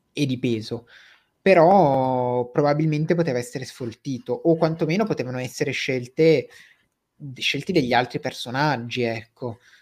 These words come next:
Ehm, questo, a-, anche, anche la storia di, di, di Ben, quella ovviamente scritta da Cavan Scott, figuriamoci,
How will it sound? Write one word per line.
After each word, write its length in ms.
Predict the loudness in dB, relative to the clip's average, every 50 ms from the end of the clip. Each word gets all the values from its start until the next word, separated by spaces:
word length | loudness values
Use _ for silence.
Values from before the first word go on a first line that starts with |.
| _ _
Ehm, 1600 | -6 -4 -4 -2 -2 -2 -4 -4 -4 -4 -4 -4 -6 -6 -8 -10 -12 -14 -16 -16 -16 -16 -16 -16 -18 -18 -18 -18 -20 -20 -20 -20 -20 _ _ _ _ _ _ _ _ _ _ _ _ _ _ _
questo, 1500 | -4 -4 -4 -4 -4 -4 -2 0 0 0 0 0 0 2 2 2 2 2 2 2 2 2 2 0 0 -2 -4 -8 -8 -8 -10 -12 -14 -16 _ _ _ _ _ _ _ _ _ _ _ -18
a-, 280 | -14 -10 -8 -6 -4 -2
anche, 320 | -2 -2 -2 0 0 0 0
anche 260 | 0 -2 0 0 0
la 100 | 0 0
storia 340 | 0 0 -2 0 0 0 -2
di, 340 | -2 -4 -4 -4 -4 -6 -6
di, 640 | -6 -6 -4 -4 -4 -4 -6 -6 -8 -10 -10 -10 -10
di 120 | -8 -6
Ben, 380 | -2 -2 -2 -2 -2 -6 -8 -6
quella 160 | -4 -2 -2
ovviamente 400 | 0 0 -2 -2 -2 -2 -2 -4
scritta 420 | -6 -6 -4 -6 -6 -4 -2 -2 -2
da 80 | -2
Cavan 260 | -2 -6 -6 -6 -6
Scott, 440 | -8 -10 -8 -6 -6 -6 -6 -8 -16
figuriamoci, 800 | -14 -10 -6 -4 -4 -2 -2 -4 -4 -6 -8 -8 -8 -8 -8